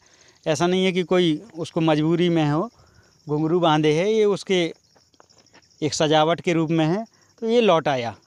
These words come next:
मतलब आपको हम यही दिखाना चाह रहे हैं कि कोई भी ऐसी मजबूरी नहीं है, सिर्फ प्रेम बस में वो बंधा है जो आपको किसी को दिखाई नहीं देगा वो बंधन,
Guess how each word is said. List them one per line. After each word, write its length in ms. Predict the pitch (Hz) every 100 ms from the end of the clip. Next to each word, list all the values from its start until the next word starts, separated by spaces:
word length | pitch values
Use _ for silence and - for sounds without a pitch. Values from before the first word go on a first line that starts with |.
| _ _ _ _ _ 190
मतलब 180 | 208
आपको 380 | 202 190 190 226
हम 180 | 185 196
यही 180 | 185 196
दिखाना 340 | 196 175 190
चाह 200 | 185 175
रहे 120 | 165
हैं 120 | 190 220
कि 100 | 233
कोई 320 | - 220 240
भी 180 | 233 220
ऐसी 400 | 196 220 202 - _ _ _ - _ _
मजबूरी 440 | 156 170 175 226 226
नहीं 160 | 214
है, 80 | 233
सिर्फ 240 | 220 226 -
प्रेम 300 | 196 208 214
बस 180 | 202
में 180 | 180 196
वो 160 | 185 185
बंधा 340 | 170 170 175
है 240 | 175 190 240 - _ _ -
जो 200 | 156 214
आपको 540 | 202 196 - 208 135 - _ _ _ _ _ _ _ _ _ _
किसी 220 | 214 -
को 140 | 240 247
दिखाई 300 | 208 180 190
नहीं 140 | 185
देगा 240 | 170 165 170
वो 140 | 170
बंधन, 460 | 160 165 160 214